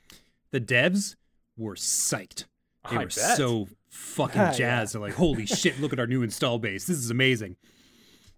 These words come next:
Speaker 1: <laughs>
Speaker 3: Publisher?
Speaker 1: Oh, and, uh, Epic covered the cost of the game's development, so
Speaker 3: Okay.
Speaker 1: it's, it's
Speaker 3: Okay.
Speaker 1: gravy. Whatever happens from here on in, they're fine.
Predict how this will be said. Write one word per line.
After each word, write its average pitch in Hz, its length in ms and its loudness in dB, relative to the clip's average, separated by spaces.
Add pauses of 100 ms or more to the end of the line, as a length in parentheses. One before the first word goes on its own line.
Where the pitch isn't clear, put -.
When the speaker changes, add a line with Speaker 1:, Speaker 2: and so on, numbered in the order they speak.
Speaker 1:
<laughs> - 0 - (640)
Speaker 3:
Publisher? 147 540 -6 (760)
Speaker 1:
Oh, 170 240 4
and, 151 300 0 (120)
uh, 123 240 0
Epic 127 300 -4
covered 117 360 -4
the 107 80 -6
cost 110 320 -6
of 113 80 -6
the 110 80 -6
game's 101 240 -8
development, 104 460 -8 (180)
so 90 400 -10 (440)
Speaker 3:
Okay. 127 280 -18 (640)
Speaker 1:
it's, - 100 -10
it's 104 120 -8
Speaker 3:
Okay. - 60 -16
Speaker 1:
gravy. 98 420 -6
Whatever 123 340 2
happens 110 280 -4
from 110 140 -8
here 104 180 -4
on 98 140 -8
in, 92 340 -14
they're 104 120 -4
fine. 90 320 -14